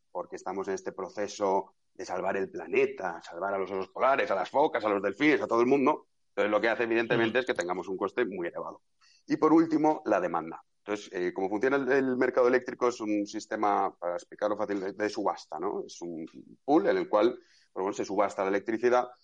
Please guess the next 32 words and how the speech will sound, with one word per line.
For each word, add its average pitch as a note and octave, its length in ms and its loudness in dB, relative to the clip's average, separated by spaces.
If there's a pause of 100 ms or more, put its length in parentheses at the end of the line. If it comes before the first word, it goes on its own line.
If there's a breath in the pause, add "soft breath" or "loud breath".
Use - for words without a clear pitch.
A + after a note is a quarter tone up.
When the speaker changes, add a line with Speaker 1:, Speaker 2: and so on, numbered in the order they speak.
(180 loud breath)
Speaker 1:
y - 80 -4
al A2 80 0
final, F#2 180 -2
pues, A2 140 -8
se G2 80 -6
casa, - 300 -12
¿no? A2+ 180 -6
La C3+ 60 0
oferta E2+ 260 -6
con E2 140 -6
la E2+ 80 0
demanda. D#2 320 -4
Entonces, E2+ 260 -10
¿qué F2+ 80 -6
ocurre? G2 420 0
Que - 120 -18
cuando D2 220 -14
son D#2 180 -12
fechas G2+ 580 -4
en E2 60 -14
las D#2+ 120 -18
que E2 80 -10
hay E2 60 -6
una E2 140 -6
alta E2+ 180 -4
demanda, G#2 280 0
pues A#2+ 100 -4
los F2 120 -10
precios F2+ 280 -8
son D#2+ 100 -10
más D2 160 -10
altos. - 400 -16